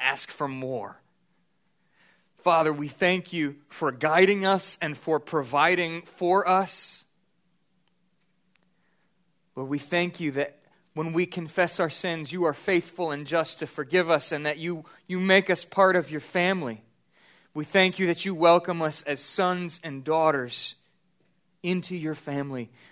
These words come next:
with all of your joy and all of your love and all of the feasting that comes with it. Lord, we thank you that you are a father who delights in your children,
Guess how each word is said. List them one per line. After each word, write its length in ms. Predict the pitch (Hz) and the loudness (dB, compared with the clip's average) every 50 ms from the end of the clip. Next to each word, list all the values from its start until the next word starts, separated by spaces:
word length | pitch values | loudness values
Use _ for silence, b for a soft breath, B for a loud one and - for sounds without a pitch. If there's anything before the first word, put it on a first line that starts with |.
| b b b _ | b b b _
with 120 | 139 135 | -10 -4
all 280 | 151 156 160 170 170 175 | 2 4 6 6 6 4
of 120 | 170 147 | 2 -2
your 100 | 180 185 | -4 -6
joy 420 | 175 - 151 165 143 131 127 120 120 | -6 -4 -6 -4 -2 -2 -2 -2 -4
and 80 | 123 127 | -6 -2
all 260 | 135 160 180 180 170 | 2 4 4 6 4
of 120 | 165 143 135 | 2 0 -2
your 120 | 165 156 | -4 -4
love 340 | 147 143 139 127 127 127 123 | -2 0 2 2 2 0 0
and 100 | 127 127 | -4 0
all 240 | 135 147 160 170 175 | 4 4 6 6 4
of 140 | 170 151 147 | 4 0 -4
the 80 | 151 135 | -8 -12
feasting 720 | - - - 147 147 131 - - - - 156 127 131 131 | -12 -12 -8 -8 -8 -6 -6 -8 -8 -8 -10 -10 -10 -12
that 140 | - - | -14 -14
comes 340 | - - 143 143 139 120 117 | -8 -8 -8 -6 -8 -10 -12
with 160 | 120 123 117 | -14 -12 -12
it. 100 | 120 107 B B B B B B B B | -12 -12 B B B B B B B B
Lord, 140 | - 147 147 | -6 -4 -2
we 100 | 156 165 | -2 -2
thank 480 | 156 - - - 196 185 196 196 185 - | -4 -6 -4 -2 0 0 0 -2 -4 -6
you 120 | 185 170 151 | -8 -4 0
that 260 | 151 147 147 135 127 | 0 -2 -2 -4 -8
you 300 | 143 180 190 190 190 180 | -8 -6 -2 0 2 2
are 120 | 165 156 | 2 2
a 60 | 147 | 0
father 480 | 139 - - 185 170 170 170 160 160 160 | -2 -6 -4 0 2 2 2 2 0 -4
who 160 | - - 165 | -6 -8 -10
delights 840 | 147 127 - 139 123 131 135 156 185 202 202 196 196 196 - - - | -10 -8 -8 -8 -8 -6 -8 -6 -4 -2 -2 -2 -2 -4 -6 -8 -6
in 260 | - 220 190 180 180 | -6 -6 -6 -6 -4
your 180 | 180 185 185 175 | -4 -4 -6 -6
children, 720 | - - - - - 175 180 170 139 131 127 110 104 95 | -8 -10 -10 -8 -6 -4 -4 -6 -6 -8 -10 -12 -12 -16